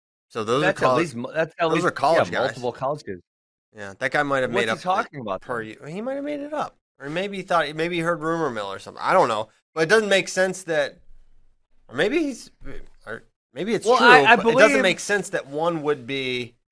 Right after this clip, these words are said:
Speaker 1: in violation of U of I, University of Iowa guidelines and the other wouldn't.
Speaker 2: So Ben Johnson's now saying can't wrestle till November first 'cause it's a college,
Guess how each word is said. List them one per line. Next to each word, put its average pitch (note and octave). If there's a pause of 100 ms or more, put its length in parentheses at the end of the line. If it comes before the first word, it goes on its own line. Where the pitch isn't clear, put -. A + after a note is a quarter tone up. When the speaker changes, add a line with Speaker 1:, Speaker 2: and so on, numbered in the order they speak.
(340)
Speaker 1:
in B2
violation B2+
of A2+ (220)
U B2
of A2
I, A2+ (340)
University A#2
of F2
Iowa G2+
guidelines G#2
and G2 (680)
the G#2+
other G2
wouldn't. F#2 (1300)
Speaker 2:
So C#3+
Ben E3
Johnson's E3
now C#3
saying B2+
can't C3+
wrestle B2+
till B2
November A#2
first A2+
'cause G#2+
it's F2+
a F#2
college, A2+